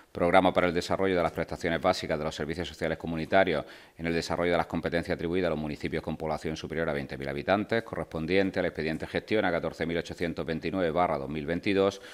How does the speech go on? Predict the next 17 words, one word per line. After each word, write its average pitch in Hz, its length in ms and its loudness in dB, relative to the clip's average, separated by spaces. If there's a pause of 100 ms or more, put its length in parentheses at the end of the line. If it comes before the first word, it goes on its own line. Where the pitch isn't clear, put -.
(200)
tuvo 104 200 4
a - 20 8
bien 98 140 6
emitir 95 340 4
dictamen 87 340 2
favorable 90 460 4
a - 20 6
la 85 120 6
propuesta 87 360 0
formulada 80 440 2
por 78 100 0
la 80 60 4
Alcaldía 82 480 2
con 85 140 2
la 78 100 2
siguiente 78 420 -2
votación. 67 540 -6